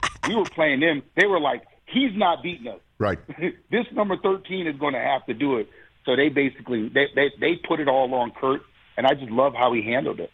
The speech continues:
Speaker 1: Yeah, I know.
Speaker 2: Love how he handled
Speaker 1: And he
Speaker 2: it,
Speaker 1: got
Speaker 2: man.
Speaker 1: picked by Ray.
Speaker 2: Love how he handled
Speaker 1: He
Speaker 2: it.
Speaker 1: got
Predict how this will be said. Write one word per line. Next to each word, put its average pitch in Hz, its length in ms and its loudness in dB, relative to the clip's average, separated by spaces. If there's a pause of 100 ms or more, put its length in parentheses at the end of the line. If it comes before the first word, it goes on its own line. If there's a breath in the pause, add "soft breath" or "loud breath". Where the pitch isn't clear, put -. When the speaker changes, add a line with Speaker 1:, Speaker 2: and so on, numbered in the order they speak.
(140)
Speaker 1:
Yeah, 139 200 2
I 135 80 6
know. 147 220 6
Speaker 2:
Love 135 100 2
how 117 200 0
he 104 100 2
handled 107 260 -2
Speaker 1:
And 139 100 4
he 165 60 2
Speaker 2:
it, - 20 2
Speaker 1:
got 160 140 2
Speaker 2:
man. - 80 -2
Speaker 1:
picked - 280 0
by 214 140 4
Ray. 82 320 4
Speaker 2:
Love - 220 4
how 113 220 2
he 101 80 -2
handled 98 320 -2
Speaker 1:
He 135 120 2
Speaker 2:
it. - 40 0
Speaker 1:
got 156 200 2